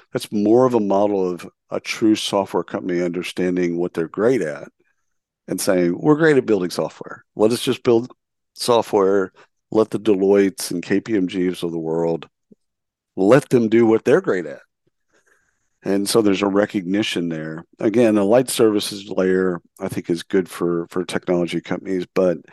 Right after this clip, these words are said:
let, once it goes deeper than that, the out of, you know, they don't wanna go deep. They don't wanna do a, you know, a four-month, six-month implementation, global implementation of something. They want, they want somebody that's great at that, that's doing it every day.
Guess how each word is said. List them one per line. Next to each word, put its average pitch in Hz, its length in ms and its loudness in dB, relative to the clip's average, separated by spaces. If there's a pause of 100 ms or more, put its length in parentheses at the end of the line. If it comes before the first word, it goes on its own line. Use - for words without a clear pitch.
(480)
let, 95 540 4
once 120 240 2
it 120 120 0
goes 104 220 2
deeper 104 380 0
than 82 240 -6
that, 82 360 -10
the 90 140 -2
out 92 160 2
of, 95 140 0
you 107 140 0
know, 82 200 -2 (120)
they 117 160 2
don't 120 240 4
wanna 90 180 -2
go 85 160 -6
deep. 82 380 -6
They 95 120 2
don't 110 140 4
wanna 98 200 -2
do 87 360 -4
a, 78 180 -8 (600)
you 92 140 0
know, 78 180 -2
a 76 120 -8
four-month, 98 840 0
six-month 90 880 -4 (120)
implementation, 87 1160 -4
global 95 600 0
implementation 87 720 -6
of 82 80 -8
something. 87 400 -4
They 95 120 0
want, 110 300 2
they 147 80 0
want 135 140 2
somebody 95 240 -2
that's 82 160 -6
great 78 280 -12
at 71 120 -16
that, 78 340 -12
that's - 180 -8
doing 110 220 6
it 95 120 4
every 92 280 4
day. 82 640 -2